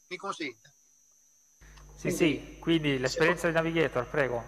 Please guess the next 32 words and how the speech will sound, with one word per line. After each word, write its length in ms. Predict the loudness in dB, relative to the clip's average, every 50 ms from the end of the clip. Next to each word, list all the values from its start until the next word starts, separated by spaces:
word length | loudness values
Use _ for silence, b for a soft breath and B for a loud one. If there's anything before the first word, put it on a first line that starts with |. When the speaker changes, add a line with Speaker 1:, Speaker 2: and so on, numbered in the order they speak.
| -12 -12 -8
Speaker 2:
Eh. 540 | -6 -2 0 0 0 0 0 -2 -4 -6 -6 -8
Speaker 3:
Allora, 200 | -6 -6 -6 -6
quindi 380 | -6 -6 -2 -2 -2 -4 -2 -2
io, 300 | 0 0 0 0 0 -2
io 160 | -2 -2 0
penso 320 | 0 -2 -2 0 0 -2
che 60 | -2
dobbiamo 380 | -2 -2 -2 -2 0 0 0 0
partire, 680 | 0 0 -2 -2 -6 -14 -8 -6 -2 0 0 0 0 -2
eh, 420 | -4 -10 -14 -14 -12 -12 -12 -10 -4
da 120 | -4 -4
quello 280 | -2 0 0 0 0 -2
che 100 | -4 -4
è 40 | -6
il 40 |
nostro 300 | -6 -8 -8 -8 -10 -16
obiettivo. 560 | -16 -16 -18 -20 _ -20 -20 -20 -20 -20 -20 _ _ _ _ _ _ _ _ _
Quindi 220 | -14 -12 -10 -8 -4
io 120 | -4 -4
sono, 460 | -4 -4 -4 -2 -2 -2 -2 -4 -6 -10
oh, 200 | -10 -10 -10 -8
partito 500 | -6 -8 -8 -8 -6 -10 -8 -6 -6 -6
con 120 | -6 -8
l'idea 320 | -8 -8 -6 -4 -2 -2 -2
che 120 | -4 -8
bisogna 360 | -8 -6 -6 -6 -6 -4 -4
rafforzare 560 | -4 -4 -6 -8 -14 -12 -8 -4 -2 -2 -2
il 80 | -2 -8
sistema 440 | -10 -10 -12 -12 -16 -14 -14 -12 -8
pubblico 680 | -6 -6 -6 -6 -8 -14 -16 -10 -8 -8 -8 -8 -10 _ _ _ _ _ _ _ _ _ _ _ _ _ _ _ _ -18 -10
nel, 320 | -6 -2 -2 -2 -2 -2
ehm, 960 | -4 -4 -4 -2 -2 -4 -6 -6 -6 -4 -4 -4 -4 -6 -8 -10 -16 -18 -20